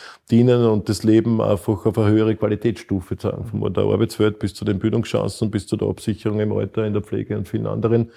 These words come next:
sind das Punkte, die ja das Leben besser machen. Und das ist ja der Grund, warum ich und warum wir sozusagen auch Politik machen. Und dieser Zugang ist es, der die, äh, Unterscheidbarkeit der Sozialdemokratie, der, der sozialistischen Bewegung ausmacht. Ich bin jetzt irrsinnig viel in so Videokonferenzen, auch wo Gemeinderatswahlen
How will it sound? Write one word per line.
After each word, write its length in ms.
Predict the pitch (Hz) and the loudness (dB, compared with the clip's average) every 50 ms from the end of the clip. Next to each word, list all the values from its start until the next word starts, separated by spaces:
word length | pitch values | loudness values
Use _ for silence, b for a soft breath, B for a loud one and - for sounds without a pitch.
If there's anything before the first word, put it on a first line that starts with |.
| B B B B _ | B B B B _
sind 180 | - 113 113 | -6 -4 -2
das 100 | 107 107 | -4 -2
Punkte, 360 | - - 120 123 - - 123 | -2 -2 -2 0 -2 -4 -6
die 220 | 104 - 110 110 110 | -4 -2 -2 0 2
ja 160 | 117 113 107 | 2 2 2
das 240 | 90 104 98 - - | 0 -4 -6 -2 0
Leben 260 | 110 110 104 110 98 | 2 2 2 0 0
besser 320 | - 110 107 - - - | 0 -2 -2 -2 -2 -2
machen. 240 | 104 92 92 90 - - | 0 0 -2 -4 -8 -10
Und 120 | 107 104 | -10 -8
das 140 | 98 92 95 | -6 -6 -4
ist 100 | 104 98 | -4 -2
ja 80 | 101 98 | -4 -2
der 140 | 92 98 - | -4 -4 -4
Grund, 280 | - - 107 110 101 | -4 -4 -4 -2 0
warum 280 | 107 101 98 98 104 101 | 0 0 0 0 0 0
ich 160 | 104 110 117 | 0 0 0
und 180 | 110 107 101 92 | 0 -2 -2 0
warum 340 | 101 98 98 98 98 95 | 0 0 0 0 -2 -2
wir 220 | 98 101 104 107 107 | 0 0 0 0 0
sozusagen 400 | 101 - 113 107 110 107 107 104 | -2 -4 -4 -2 -2 -2 0 -2
auch 140 | 104 98 - | -4 -2 -2
Politik 420 | - 98 98 - - 117 113 - | -2 -2 -2 -2 -4 -4 -2 0
machen. 360 | 113 117 110 - - 131 127 b b b b b b b b b b b b _ - | 0 0 0 -2 -6 -10 -10 b b b b b b b b b b b b _ -6
Und 160 | 117 104 - | -4 0 2
dieser 220 | 131 135 135 131 | 4 4 4 2
Zugang 420 | - - 139 156 151 147 139 117 104 | 2 2 2 2 4 2 0 0 0
ist 220 | 101 110 101 - - | 0 -2 -2 -2 -4
es, 200 | 98 87 - - | -6 -6 -6 -4
der 380 | - 98 98 98 95 95 98 | -2 0 0 2 2 0 0
die, 340 | 95 95 101 104 101 101 104 | 0 0 0 0 0 0 -2
äh, 680 | 95 95 98 104 104 104 104 104 104 101 101 101 98 98 | -2 -4 -2 -2 0 2 2 2 4 4 2 2 0 -2
Unterscheidbarkeit 840 | 98 101 95 - 113 - - 101 101 - - 113 - - 113 110 - | -2 -4 -2 -2 -2 -2 -2 -2 -2 -2 -2 -2 0 2 0 0 0
der 80 | - 98 | -2 -4
Sozialdemokratie, 1000 | - - 95 - - 90 87 110 123 135 127 117 - - 117 104 113 117 117 101 | -4 -4 -6 -4 -4 -4 -2 0 0 0 0 0 0 -2 -2 0 0 0 -2 -2
der, 300 | 104 107 107 104 101 104 104 | -2 0 0 0 0 -2 -4
der 280 | 98 - 104 104 95 | -6 -6 -4 -4 -4
sozialistischen 640 | 90 - 107 98 - 107 107 107 - - 117 110 110 | -6 -6 -6 -4 -2 0 0 -2 -2 -4 -6 -6 -4
Bewegung 360 | 101 110 104 107 113 113 113 104 | -4 -4 -2 -2 -2 -2 -2 -4
ausmacht. 480 | 101 107 - - 107 95 87 - - | -4 -6 -6 -4 -4 -4 -4 -6 -8
Ich 80 | 104 - | -8 -6
bin 120 | - 104 | -4 -4
jetzt 160 | 110 107 - 117 | -4 -2 -2 -2
irrsinnig 320 | 113 101 113 113 107 - | -2 0 0 -2 -2 -2
viel 140 | - 120 113 | -4 -4 -2
in 60 | 110 | -2
so 120 | 107 113 104 | -2 -2 -2
Videokonferenzen, 960 | 104 104 117 117 - - 120 117 - - 113 107 107 110 107 - - - 110 | 0 0 0 0 0 0 -2 -2 -2 -2 -2 0 -2 -2 -4 -6 -6 -4 -2
auch 240 | 101 104 104 95 98 | 0 0 -2 -2 -4
wo 160 | 101 104 104 | -4 -4 -4
Gemeinderatswahlen 920 | - 110 104 92 98 110 123 113 110 107 - - 110 104 107 113 113 107 | -4 -4 -4 -2 0 2 2 2 2 2 0 0 0 2 2 2 0 0